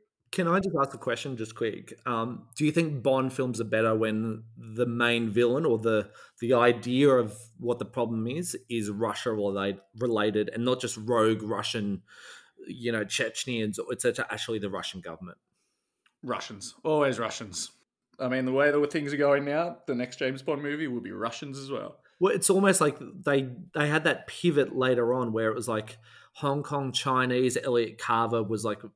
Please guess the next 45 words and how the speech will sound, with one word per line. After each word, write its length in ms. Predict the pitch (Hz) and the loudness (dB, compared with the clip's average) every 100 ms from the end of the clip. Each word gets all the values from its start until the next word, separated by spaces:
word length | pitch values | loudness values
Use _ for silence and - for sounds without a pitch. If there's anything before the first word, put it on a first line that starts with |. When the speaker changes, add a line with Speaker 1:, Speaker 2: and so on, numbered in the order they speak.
| _ _ _ 98 | _ _ _ -2
Speaker 1:
Rupert 360 | 131 131 127 | -2 0 -4
Murdoch, 520 | 117 117 117 120 117 | 0 2 4 2 0
and 100 | 120 | -2
then 100 | 113 | -4
they 140 | 120 120 | 0 0
did 220 | 123 120 | 0 -2
the 60 | 110 | -4
whole 300 | 117 110 101 | -4 -4 -4
weird 340 | 117 113 131 113 | -4 -2 -4 -4
North 220 | 113 113 | -8 -8
Korean 420 | - 101 107 127 | -6 -2 -2 -4
thing. 220 | 127 160 | -4 -4
It's 140 | 151 107 | -4 -4
like, 180 | 98 - - | -4 -6 -10
North 220 | 117 113 | -10 -6
Korea 200 | 113 110 | -2 -2
doesn't 200 | 104 113 | 0 -2
Speaker 2:
Yeah. 100 | 104 | -2
Speaker 1:
have 140 | 107 - | -4 -6
s-, 320 | - - _ | -8 -8 _
cool 220 | - 120 | -10 -10
tech, 240 | 110 98 95 101 | -8 -8 -8 -8
mate. 220 | 95 98 _ - - - - - | -8 -10 _ -20 -18 -18 -18 -14
Speaker 2:
<laughs> 100 | - 180 - 165 147 - - - - - - 135 - | -6 -2 -2 -2 -6 -10 -12 -14 -16 -18 -18 -12 -2
I 80 | 131 | 2
like 260 | 139 139 | 4 4
Elliot 300 | 139 135 131 | 2 0 0
Carver 600 | 131 120 123 117 107 107 | 0 0 0 0 -2 -2
in 100 | 110 | -6
Tomorrow 280 | 104 131 113 | -6 -4 -2
Never 180 | 110 107 | -2 -4
Dies. 460 | 110 110 107 95 | -2 0 -2 -4
Um, 220 | 104 104 104 | -4 -4 -4
"I'm 120 | 151 | -4
gonna 200 | 180 127 | -2 -2
control 500 | - 113 156 165 196 | -4 -4 0 2 2
the 80 | 185 | 0
news." 600 | 165 170 147 123 101 101 | -2 0 2 0 -2 2
Speaker 1:
That, 240 | 208 233 | 2 2
Speaker 2:
Like, 180 | - 131 | 0 0
Speaker 1:
that's 100 | 147 | 4
a 140 | 202 - | 4 4
Speaker 2:
oh. 20 | |
Speaker 1:
fun 320 | 180 254 233 | 6 6 8
movie. 460 | 214 233 139 90 | 8 6 4 -2